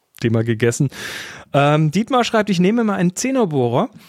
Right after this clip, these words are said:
und mache Emmentaler aus meinen Discs. Wie schon von euch erwähnt, gibt, gibt beziehungsweise gab es auch Scheiben aus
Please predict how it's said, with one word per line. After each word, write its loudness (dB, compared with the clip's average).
und 2
mache -2
Emmentaler 2
aus 0
meinen 0
Discs. -2
Wie 2
schon 0
von -2
euch 0
erwähnt, 0
gibt, -4
gibt -4
beziehungsweise 0
gab 0
es 0
auch -6
Scheiben -2
aus -6